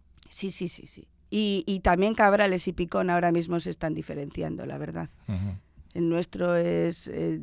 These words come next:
Speaker 1: yo creo que más cremoso y, y también entre los propios elaboradores, que son cinco en total, ahí faltaría Andara, de los cuatro que he citado antes,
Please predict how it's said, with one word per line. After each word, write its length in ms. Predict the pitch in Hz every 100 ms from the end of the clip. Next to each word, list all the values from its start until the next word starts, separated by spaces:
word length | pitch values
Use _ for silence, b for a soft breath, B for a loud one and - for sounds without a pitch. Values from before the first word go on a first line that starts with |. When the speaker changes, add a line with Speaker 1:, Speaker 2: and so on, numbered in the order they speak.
| -
Speaker 1:
yo 160 | - 185
creo 180 | 175 170
que 440 | - 165 160 165 -
más 380 | 165 165 170
cremoso 720 | - 165 165 220 233 269 294 -
y, 340 | 185 160 147 - B B B
y 100 | 160
también 480 | 175 165 175 190 - _ -
entre 440 | 190 170 196 175
los 200 | 165 165
propios 920 | - 190 175 196 185 180 175 170 165 - b
elaboradores, 760 | - 175 170 170 170 208 262 -
que 100 | 170
son 380 | 170 165 165
cinco 280 | 160 175 165
en 100 | 160
total, 420 | 160 156 247 330 359
ahí 140 | 170
faltaría 460 | 170 160 160 156 160
Andara, 340 | 160 196 233
de 60 | 190
los 140 | 156 -
cuatro 220 | 175 175
que 80 | 160
he 20 |
citado 300 | 175 160 160
antes, 360 | 220 285 277